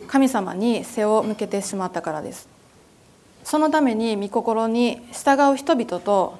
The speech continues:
つぶやいて疑って神様に反逆する人々とに分かれていました。こうした姿は教会に対する警告となっています。「すべてのことを不平を言わずに、疑わずに行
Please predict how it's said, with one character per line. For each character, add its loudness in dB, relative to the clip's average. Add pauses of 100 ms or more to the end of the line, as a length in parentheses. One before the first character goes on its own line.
つ -6
ぶ 2
や 6
い 0
て 0
疑 4
っ 0
て 4
神 0
様 -6
に -4
反 -2
逆 -4
す -4
る -2
人 -4
々 -4
と -8
に 2
分 -6
か -4
れ -2
て -4
い -4
ま -10
し -14
た。 -4 (1000)
こ 4
う 6
し -2
た 2
姿 -2
は 2 (140)
教 2
会 0
に 0
対 0
す -2
る 2
警 -2
告 -6
と -2
な -8
っ -12
て -12
い -8
ま -12
す。 -18 (1200)
「す -6
べ 2
て 2
の 0
こ -4
と 0
を 0
不 -10
平 -2
を -2
言 2
わ 4
ず -8
に、 -4
疑 2
わ 4
ず -4
に -6
行 -4